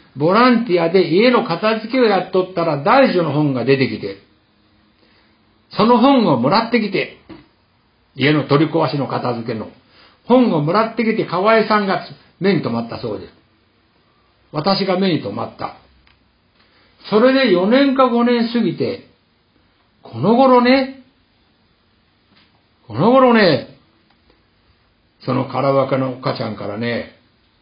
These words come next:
「この方が先生に会いたいです」と言われて行ってみて会ったんですね。なんでかなと思うだけども、なんでかなと思うだけども、このカラオケ屋へこの人がお参りに、じゃあ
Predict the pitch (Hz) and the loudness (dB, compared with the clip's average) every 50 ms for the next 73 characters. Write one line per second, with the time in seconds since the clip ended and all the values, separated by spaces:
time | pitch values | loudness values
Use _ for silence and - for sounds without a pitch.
0 | _ _ _ _ _ _ _ - - 135 151 147 147 143 143 147 139 127 110 123 | _ _ _ _ _ _ _ -8 -4 -2 -2 -2 -2 -2 -2 -4 -4 -4 -4 -4
1 | 127 131 127 120 123 123 117 113 110 110 113 107 - 113 113 104 92 92 87 82 | -2 -2 -2 -2 -2 -4 -4 -4 -6 -6 -6 -6 -6 -6 -6 -6 -8 -10 -12 -14
2 | 78 - - - - - _ _ _ _ _ _ _ _ _ _ _ - 175 170 | -16 -16 -20 -20 -20 -20 _ _ _ _ _ _ _ _ _ _ _ -4 -4 -2
3 | 165 175 175 170 170 160 170 156 135 127 - - 139 147 131 - 113 120 117 - | -2 -2 0 -2 -2 -2 -2 -2 -4 -2 -2 -2 0 0 0 0 -2 -4 -4 -6
4 | - 90 87 85 82 78 104 135 196 220 226 - _ _ _ _ _ _ _ _ | -10 -12 -14 -14 -16 -14 -12 -12 -12 -12 -14 -18 _ _ _ _ _ _ _ _
5 | _ _ _ _ _ _ _ _ _ _ _ - 123 131 180 233 277 302 302 339 | _ _ _ _ _ _ _ _ _ _ _ -8 -2 0 2 2 4 4 2 2
6 | 330 330 285 269 254 254 247 233 226 233 233 226 214 214 214 214 220 208 202 196 | 2 2 0 0 0 0 0 0 -2 0 0 0 0 0 0 -2 -2 -2 -2 -2
7 | 190 190 185 190 185 190 190 180 175 160 - - _ _ _ _ _ _ _ _ | -2 -2 -2 -2 -2 -2 -4 -4 -6 -8 -10 -14 _ _ _ _ _ _ _ _
8 | _ _ _ _ _ _ _ - 165 196 254 285 294 311 294 294 269 262 254 247 | _ _ _ _ _ _ _ -6 -2 0 0 2 2 0 0 0 0 2 0 0
9 | 226 233 220 233 233 226 220 220 220 214 214 208 214 220 214 196 - - - _ | 2 0 0 0 0 0 0 -2 -2 0 0 -2 -2 -2 -4 -4 -6 -10 -16 _
10 | _ _ _ _ _ _ _ _ _ _ - 190 202 208 202 202 - 185 196 214 | _ _ _ _ _ _ _ _ _ _ -6 -4 -4 -4 -4 -4 -2 -2 0 2
11 | 226 240 240 247 247 240 247 247 254 247 240 240 247 254 247 247 - 190 208 220 | 2 2 2 2 0 0 2 2 2 2 2 2 2 0 0 0 -2 -2 -2 -2
12 | 220 202 - - 220 190 165 160 170 180 190 190 196 202 196 202 196 190 180 - | -2 -2 -2 0 0 0 0 0 -2 -2 0 0 0 0 0 -2 -4 -4 -8 -12
13 | - - _ _ - 147 170 143 - | -16 -20 _ _ -10 -8 -6 -6 -8